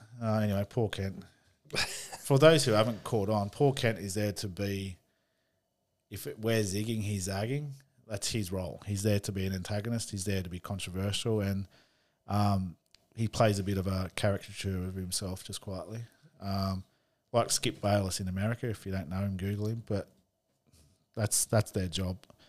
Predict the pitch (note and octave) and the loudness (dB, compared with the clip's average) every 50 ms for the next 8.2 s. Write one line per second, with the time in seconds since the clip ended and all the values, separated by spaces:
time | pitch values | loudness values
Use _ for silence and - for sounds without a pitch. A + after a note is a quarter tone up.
0 | _ _ _ _ _ B2 B2 C#3 C3 B2+ B2+ A#2 G#2+ G2+ F#2 G2+ F#2+ F#2+ F#2+ F#2+ | _ _ _ _ _ 8 8 8 10 10 8 8 8 6 4 0 -2 -2 0 0
1 | G2 G#2 - - G2+ F2+ F#2+ F2+ F2+ E2+ F#2 F#2+ F#2 F#2+ G2 F#2 F2+ F#2 - _ | -2 -2 -4 -4 -4 -4 -2 -4 -4 -4 -6 -6 -6 -4 -6 -6 -6 -8 -10 _
2 | _ _ _ G2+ F#2+ - - G#2+ A2 A2 - - - - - _ _ _ _ _ | _ _ _ -10 -10 -4 -2 -2 -2 -2 -6 -12 -20 -20 -20 _ _ _ _ _
3 | _ _ - C3 C#3 C3+ C3+ - C3 A#2+ A2+ G#2+ A2+ G#2 E2+ G#2+ A#2+ A#2+ A#2 A#2 | _ _ 8 8 10 10 8 6 6 4 4 4 4 2 2 4 4 4 4 4
4 | A#2 A2 G#2 - - A#2 A2 A2 G#2 G#2+ G#2+ G#2 G2+ G2 - - - A#2 G#2 G2 | 2 0 -2 0 2 4 4 4 4 4 4 4 2 2 0 2 2 2 2 2
5 | G2+ A2 G#2+ - - A2+ A2 G#2+ G#2 G2+ - - - G#2+ G#2+ A2 A2 G#2+ G#2+ G#2+ | 2 0 0 2 2 2 0 0 -2 -4 -8 -8 -2 2 4 6 6 6 4 2
6 | A2+ G2+ - - - _ _ _ _ _ A#2 A2+ A#2 A#2+ A#2+ A2+ G2 G#2+ G#2+ - | 0 -4 -12 -18 -20 _ _ _ _ _ 0 4 6 8 8 8 8 6 6 4
7 | - G#2 G2 - - A2 G#2 - - - A2+ G#2+ G2 G2+ G2+ G2+ G2+ G2+ G#2 G2+ | 2 0 0 0 2 0 0 0 0 0 2 2 2 2 2 2 2 2 2 0
8 | G2+ G2+ G2+ G2+ | 0 -2 -2 -6